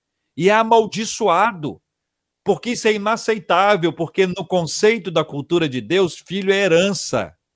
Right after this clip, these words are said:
filho é presente, filho é bênção, é graça do Senhor. Então, da mesma forma que tem a cultura dos povos,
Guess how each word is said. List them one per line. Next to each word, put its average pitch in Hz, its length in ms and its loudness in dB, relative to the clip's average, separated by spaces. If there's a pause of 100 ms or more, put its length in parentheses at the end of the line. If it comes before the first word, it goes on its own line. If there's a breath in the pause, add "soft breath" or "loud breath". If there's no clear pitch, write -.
(320)
filho 185 280 0
é - 20 2
presente, 170 1000 -2 (420)
filho 190 260 0
é 190 60 6
bênção, 151 960 0 (380)
é 160 120 -2
graça 170 640 2
do 139 100 -6
Senhor. 110 560 -8 (800)
Então, 185 200 -2
da 170 140 0
mesma 156 320 0
forma 156 380 0
que 131 120 -8
tem 147 180 -4
a 139 60 -4
cultura 147 400 -4
dos 113 200 -10
povos, 113 600 -4